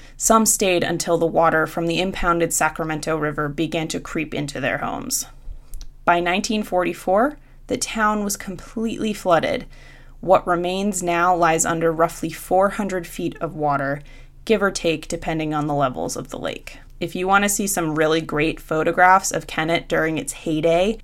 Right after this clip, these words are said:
I would recommend checking out the collection of digitized photographs held by C S U Chico. They've got a great collection online that I'll link to on Twitter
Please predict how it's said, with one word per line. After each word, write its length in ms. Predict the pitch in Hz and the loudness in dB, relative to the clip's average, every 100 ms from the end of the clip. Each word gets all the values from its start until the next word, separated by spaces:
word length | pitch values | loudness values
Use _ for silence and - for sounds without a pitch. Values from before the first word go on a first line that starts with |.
| - | 2
I 40 | |
would 140 | 185 160 | 2 4
recommend 640 | 170 170 170 165 165 160 | 2 2 0 0 0 -2
checking 360 | - 165 180 170 | -4 -6 -4 0
out 180 | 160 - | 0 0
the 80 | |
collection 560 | - - 147 - 165 165 | -4 -2 -2 -2 -4 -4
of 160 | 156 - | -6 -4
digitized 680 | 185 190 - 170 165 165 - | -6 -4 -4 -2 0 0 -2
photographs 580 | 160 156 143 131 135 | -2 -2 0 -2 -2
held 380 | - 170 156 151 | -4 -2 -2 -2
by 240 | 147 143 147 | -2 -2 -2
C 260 | - 160 | -2 0
S 220 | 151 147 | -2 -2
U 80 | 151 | -8
Chico. 640 | 147 - - - - - - - | -8 -6 -6 -4 -4 -4 -8 -2
They've 160 | 180 165 | -2 2
got 160 | 170 | 4
a 40 | 160 | 4
great 480 | 151 170 170 185 - | 0 2 4 4 -2
collection 520 | - 156 - 170 156 | 0 2 2 -4 -2
online 540 | 151 147 143 139 151 | -2 -2 0 0 2
that 140 | 160 151 | 2 2
I'll 200 | 151 151 | 2 2
link 240 | 156 - | -2 -4
to 280 | - 165 160 | -2 -2 0
on 220 | 151 156 | -2 -2
Twitter 640 | - 208 240 254 262 247 | -2 2 4 4 4 0